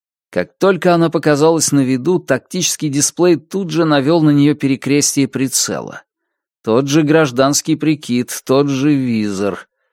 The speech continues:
Но после Калгари с Лени что-то случилось. Она прихрамывала на одну ногу,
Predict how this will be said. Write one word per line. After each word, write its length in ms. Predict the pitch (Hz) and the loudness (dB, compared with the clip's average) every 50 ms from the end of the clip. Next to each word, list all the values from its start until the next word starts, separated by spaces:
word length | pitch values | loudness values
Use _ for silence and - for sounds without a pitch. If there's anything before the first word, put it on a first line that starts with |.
| _ _ _ - | _ _ _ -6
Но 140 | 104 110 - | -4 -2 0
после 320 | - 139 - - 139 131 | 0 0 2 0 0 0
Калгари 480 | - 135 127 131 143 147 151 156 156 156 | 0 2 2 2 2 2 2 2 2 0
с 140 | 147 - | -2 -2
Лени 260 | - 120 120 120 123 127 | -2 0 0 0 0 -2
что-то 340 | - - - 127 - - | -2 -2 -4 -4 -2 -2
случилось. 840 | 131 - - 147 151 143 - - 185 170 120 69 - - - - - _ _ - - - - - | -4 -2 0 0 0 0 -2 -2 -2 -2 -2 -2 -4 -6 -6 -8 -8 _ _ -20 -20 -20 -12 -6
Она 260 | - 98 127 170 180 | -2 0 2 2 0
прихрамывала 680 | 156 - 151 143 - - 143 143 139 139 131 131 131 131 | 0 0 0 0 2 2 2 2 2 2 2 2 2 2
на 180 | 127 123 123 117 | 2 2 2 0
одну 260 | 110 104 117 117 113 | 0 0 -2 -2 0
ногу, 560 | 110 107 113 117 127 135 135 151 156 147 - | 0 0 0 0 0 0 0 0 -2 -2 -4